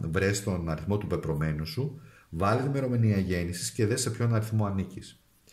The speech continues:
Γιατί εδώ είναι το δεκαπέντε και το δεκαπέντε είναι ένας μαγικός αριθμός. Το δεκαπέντε είναι θεραπεύω με τα χέρια, το δεκαπέντε σημαίνει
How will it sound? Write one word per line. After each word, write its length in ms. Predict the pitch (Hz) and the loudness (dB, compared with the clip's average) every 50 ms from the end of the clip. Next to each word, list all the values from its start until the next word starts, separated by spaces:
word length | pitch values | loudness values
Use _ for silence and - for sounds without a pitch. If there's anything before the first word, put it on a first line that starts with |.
| - - - - - - | -20 -20 -20 -18 -10 -2
Γιατί 300 | - 190 185 185 196 196 | 0 0 2 4 4 4
εδώ 340 | 196 190 92 101 104 101 - - | 6 6 4 4 4 2 2 0
είναι 240 | 104 101 101 95 | 0 2 2 2
το 140 | - - 92 | 0 0 0
δεκαπέντε 520 | 80 80 80 - 71 - - - 107 117 127 | -2 -2 -2 -4 -6 -4 0 2 2 2 2
και 100 | 120 117 | 2 0
το 80 | 107 | 0
δεκαπέντε 420 | 92 107 - - - - 110 110 113 | 0 -2 -2 -2 0 2 4 4 4
είναι 140 | 117 123 | 4 4
ένας 200 | 123 131 123 110 | 2 -2 0 2
μαγικός 760 | 117 110 104 101 98 98 95 85 85 85 - - 139 147 147 | 4 4 4 4 2 2 2 0 0 -2 0 0 0 0 2
αριθμός. 540 | 135 110 104 98 - 104 95 90 85 78 - | 2 2 2 2 0 -2 -2 -2 -2 -4 -4
Το 80 | - 80 | -6 -6
δεκαπέντε 680 | 73 73 76 73 76 - - 120 135 135 143 156 156 156 151 - - - | -6 -6 -8 -12 -6 0 2 2 2 4 2 2 0 0 -4 -12 -8 -2
είναι 220 | - 123 139 127 | 0 0 0 0
θεραπεύω 540 | 113 - 110 95 90 80 - 120 120 113 104 | 0 2 2 0 0 2 2 4 4 4 4
με 120 | 87 85 78 | 2 0 -2
τα 120 | - - | -4 -6
χέρια, 420 | - - - 80 82 95 107 139 | -6 -2 0 0 2 2 2 0
το 100 | - - | 0 -2
δεκαπέντε 520 | 95 82 - - 76 - - 110 113 110 131 | -4 -4 -6 -8 -6 -2 0 2 2 2 0
σημαίνει 680 | - - - 87 85 85 92 95 107 127 143 151 | -2 -4 -4 -4 -2 0 0 2 2 2 0 -2